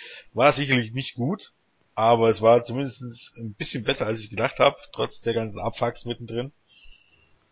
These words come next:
Und von daher wäre ich da tatsächlich ein bisschen gnädiger gewesen und hätte da tatsächlich schon irgendwie acht Punkte oder sowas gegeben, aber letztendlich ist das alles, alles relativ. Natürlich, wenn ich,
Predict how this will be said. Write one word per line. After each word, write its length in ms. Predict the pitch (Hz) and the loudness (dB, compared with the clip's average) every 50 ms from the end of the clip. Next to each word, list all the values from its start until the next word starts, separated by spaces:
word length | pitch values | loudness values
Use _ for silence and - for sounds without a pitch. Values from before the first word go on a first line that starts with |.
| _ _ _ _ _ _ _ _ _ _ _ - - - - _ _ - | _ _ _ _ _ _ _ _ _ _ _ -6 -6 -6 -8 _ _ -14
Und 220 | 104 98 95 92 | -12 -12 -12 -12
von 140 | - 98 95 | -12 -12 -8
daher 440 | 92 98 104 107 104 98 98 95 95 95 95 98 98 - 98 - | -6 -4 -2 -2 -2 -2 -4 -6 -10 -12 -14 -16 -16 -16 -16 -14
wäre 220 | 101 101 110 226 240 | -6 -2 -2 -2 0
ich 100 | - - | -2 -2
da 80 | 113 | -4
tatsächlich 340 | 107 - - 117 - - 117 | -4 -4 -6 -10 -10 -8 -10
ein 80 | 110 104 | -8 -6
bisschen 240 | 123 - - 107 | -6 -6 -6 -6
gnädiger 460 | 98 - - 107 120 160 185 127 123 101 | -8 -8 -6 -4 -4 -4 -4 -4 -6 -6
gewesen 380 | 104 98 101 107 104 107 101 | -6 -6 -6 -6 -8 -8 -10
und 100 | 98 98 | -10 -10
hätte 180 | 113 - - - | -10 -10 -8 -6
da 160 | 110 107 110 | -4 -4 -4
tatsächlich 540 | 110 - - 110 - - 123 - - 120 - | -4 -6 -10 -14 -14 -14 -14 -14 -14 -12 -10
schon 220 | - 117 110 113 | -8 -10 -10 -10
irgendwie 280 | 117 120 110 110 - - | -12 -14 -14 -12 -12 -12
acht 160 | - - - | -12 -14 -12
Punkte 260 | - 135 139 - - | -12 -12 -10 -8 -6
oder 120 | 131 131 120 | -6 -4 -4
sowas 220 | 123 123 - - | -2 -4 -4 -4
gegeben, 320 | 107 104 110 110 113 107 - | -6 -6 -6 -6 -6 -6 -8
aber 260 | - 95 92 90 - - - - - _ _ _ _ | -10 -8 -8 -8 -10 -10 -14 -20 -20 _ _ _ _
letztendlich 400 | - - - 80 82 - - - | -20 -20 -20 -20 -18 -20 -20 -18
ist 80 | - | -18
das 180 | - - - - _ | -18 -18 -18 -20 _
alles, 280 | - 92 92 - - - - | -14 -10 -8 -8 -8 -8 -10
alles 300 | 98 98 92 - - 92 | -10 -6 -6 -4 -4 -2
relativ. 400 | 101 113 120 - - 110 95 104 | -2 -2 -2 -2 -4 -6 -8 -8
Natürlich, 300 | 101 95 107 110 101 101 | -8 -6 -6 -8 -8 -8
wenn 120 | 107 107 | -8 -8
ich, 160 | 107 107 104 | -8 -8 -10